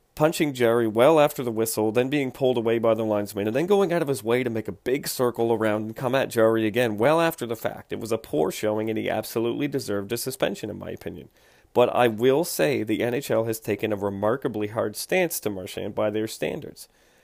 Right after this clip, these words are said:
where they've shown no willingness to try and stop him before now.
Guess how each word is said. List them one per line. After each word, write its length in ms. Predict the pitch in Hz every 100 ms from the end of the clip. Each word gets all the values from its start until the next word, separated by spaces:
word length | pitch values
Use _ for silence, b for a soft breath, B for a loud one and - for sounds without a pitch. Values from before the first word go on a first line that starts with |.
| b
where 160 | 113
they've 140 | 120 120
shown 340 | - 113 110
no 140 | 110 139
willingness 480 | 151 131 113 113
to 100 | -
try 220 | 104 107 101
and 100 | 104
stop 280 | - 98
him 120 | 104 107
before 400 | 123 - 156 160
now. 240 | 104 -